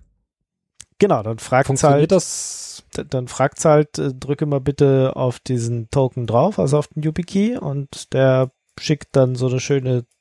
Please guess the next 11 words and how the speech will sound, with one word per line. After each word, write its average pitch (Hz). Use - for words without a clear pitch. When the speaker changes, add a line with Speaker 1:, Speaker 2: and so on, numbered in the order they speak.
Speaker 1:
Zahlenkombination, 175
äh, 135
Zahlen-Buchstaben-Kombination 165
und, 147
äh, 139
weist 127
sich -
damit 123
aus, 147
dass -
er 127